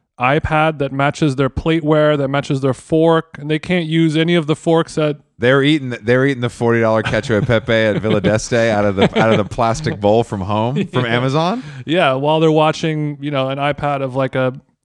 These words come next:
Speaker 1: a woman being like, "Hey,
Speaker 2: Yeah.
Speaker 1: how are you?" You know, like,
Speaker 2: Damn.
Speaker 1: it
Speaker 2: It's
Speaker 1: was, it was fucked. And the whole entire restaurant of European people are looking at them like, "This is a, you, uh, you people are a disgrace. You, you, you people have ruined my brunch."
Speaker 2: We, I mean,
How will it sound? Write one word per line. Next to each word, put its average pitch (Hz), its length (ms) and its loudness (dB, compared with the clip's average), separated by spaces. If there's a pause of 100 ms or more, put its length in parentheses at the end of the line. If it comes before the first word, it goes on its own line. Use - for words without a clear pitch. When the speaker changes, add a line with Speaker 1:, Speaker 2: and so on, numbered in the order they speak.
Speaker 1:
a 135 100 0
woman 147 460 0
being 139 240 0
like, 127 180 -4 (320)
"Hey, 262 720 4
Speaker 2:
Yeah. 117 60 -4
Speaker 1:
how 220 440 6
are 403 220 2
you?" 214 120 -2
You 139 120 -16
know, 135 120 -20
like, 131 200 -20
Speaker 2:
Damn. 71 560 -10 (120)
Speaker 1:
it 110 80 -2
Speaker 2:
It's 151 80 0
Speaker 1:
was, 175 200 2
it 170 80 -2
was 170 140 0
fucked. 170 260 -2
And 175 100 4
the 170 60 4
whole 196 400 4
entire 196 340 0
restaurant 170 440 0
of 139 100 -4
European 156 560 -4
people 170 340 -4
are 139 120 -4
looking 143 280 -6
at 151 140 -8
them 151 200 -2
like, 123 260 -6 (640)
"This 147 140 -8
is 135 140 0
a, 131 60 2 (100)
you, 151 360 0
uh, 151 80 0
you 156 100 -2
people 175 240 4
are 165 140 4
a 151 40 2
disgrace. 135 720 -4
You, 156 160 -8
you, 170 160 -4
you 165 240 -2
people 185 240 2
have 127 120 -2
ruined 165 480 4
my 147 140 -2
brunch." 131 500 -10
Speaker 2:
We, 107 160 2
I 104 100 0
mean, 110 320 0